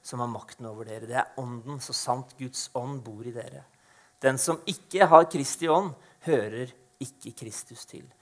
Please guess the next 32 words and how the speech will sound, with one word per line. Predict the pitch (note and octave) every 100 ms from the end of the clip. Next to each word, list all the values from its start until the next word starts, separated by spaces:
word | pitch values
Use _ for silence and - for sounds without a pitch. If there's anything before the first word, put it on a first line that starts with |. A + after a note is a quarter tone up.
| - - B2
Men | C#3+
om | F3 B3 -
Kristus | G3 - F3+ -
bor | C#3 C3
i | B2
dere, | A#2 A2+
er | A#2 B2+ E3+
nok | F#3+
kroppen | F3+ D3 - E3 C#3+
død | D#3 G3+
på | G3+ E3+
grunn | D3+ C#3
av |
synden, | C#3 A2 A2 C3+
men | D#3+ -
ånden | E3+ E3 F#3+ G#3+ D#3+
er | D#3+ G3+
levende | G3+ D#3+ C3+ F#3+ F3+ - - -
på | D#3 C#3+
grunn | C#3 B2 C#3+ -
av | C3+ C3+ C#3 -
rettferdigheten. | C3+ - A2+ G#2 B2 - C#3+ - - - - -
Han | F#3 A#3 C#4
reiste | A#3 F#3 - E3+ D#3
Jesus | C#3 D3 C3 C3+
opp | - - - -
fra | C3 A#2+ A#2
de | B2
døde, | B2+ A#2 G#2 - - - - -
og | B2+
dersom | D#3 C#3+ - F3 -
hans | E3+ G#3